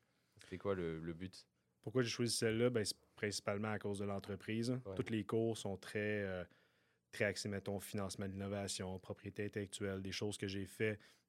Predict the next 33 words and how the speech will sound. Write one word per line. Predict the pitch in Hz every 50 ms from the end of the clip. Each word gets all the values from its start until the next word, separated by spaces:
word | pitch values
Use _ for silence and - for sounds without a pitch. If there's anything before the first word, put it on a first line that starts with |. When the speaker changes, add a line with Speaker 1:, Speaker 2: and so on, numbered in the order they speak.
| _
Speaker 2:
des | 113 104
choses | 101 - 110 107 -
qui | - 110
nous | 101 101 98 92 98
aident | 107 110 117 113
aussi. | 107 98 - - 117 120
Puis | 117 - 101
les | 98
profs | - 104 107 107 -
sont | - 104 98
vraiment, | 95 95 92 92 98 101 104 104 104 101 - - - _ _ _ _ _
euh, | - 85 87 87 87 87 87 85 82 - - _ - - _ _
sont | _ - 98
vraiment | 92 98 104 110 110 101
cool. | - - 120 120 123 123 110
Ils | 110 107
nous | 101 98
a-, | 104 101
ils | - 104 98 - _ _
nous | 113 110 104
permettent | - 120 110 110 113 113
vraiment | 117 113 117
de | 123 110
faire | 120 110
des | 107 104
travaux | - 107 104 110 110
personnalisés. | - 117 101 - - 123 113 107 104 98 101 104 113 113 - _ _ -
Speaker 1:
Ouais. | 95 92 101 - - _ _
Speaker 2:
Fait | - 101
que | -
ça | - 107 104
nous | 104 101 98 110
aide, | 107 113 123 123 110 104